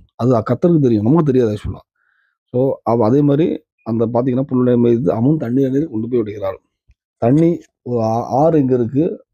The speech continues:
இந்த ஆட்டுகளுக்கு தண்ணி தாகம் வரும்போது எங்க விடணும் அப்படிங்கிறது கர்த்தர், அந்த மேய்ப்பன் அறிவார், அது நடத்துவார். அதே மாதிரி தான் நம்முடைய வாழ்க்கையிலுமே, நம்ம போயிட்டு இருப்போம் சில பாதைகள்ல. இப்ப இடது பக்கம் போவோம், நம்ம நினைப்போம், ஆனா வலது பக்கம் போயிட்டு இருப்போம்.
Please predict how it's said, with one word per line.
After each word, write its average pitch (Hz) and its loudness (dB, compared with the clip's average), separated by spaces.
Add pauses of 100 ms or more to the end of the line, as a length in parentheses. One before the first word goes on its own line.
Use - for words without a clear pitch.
(120)
இந்த 117 -8
ஆட்டுகளுக்கு 147 0
தண்ணி 131 2
தாகம் 151 2
வரும்போது 127 2
எங்க 147 2
விடணும் 117 -4 (100)
அப்படிங்கிறது 131 -4
கர்த்தர், 131 -6
அந்த 113 -4
மேய்ப்பன் 143 2
அறிவார், 131 2 (1120)
அது 139 0
நடத்துவார். 120 0
அதே 127 2
மாதிரி 117 0
தான் 127 -4 (920)
நம்முடைய 151 4
வாழ்க்கையிலுமே, 127 -2 (220)
நம்ம 127 0
போயிட்டு 185 0
இருப்போம் 170 0
சில 131 2
பாதைகள்ல. 120 0 (100)
இப்ப 113 -2
இடது 117 2
பக்கம் 120 0
போவோம், 123 2
நம்ம 120 2
நினைப்போம், 123 0
ஆனா 131 0
வலது 117 2
பக்கம் 143 2
போயிட்டு 110 -6
இருப்போம். 104 -14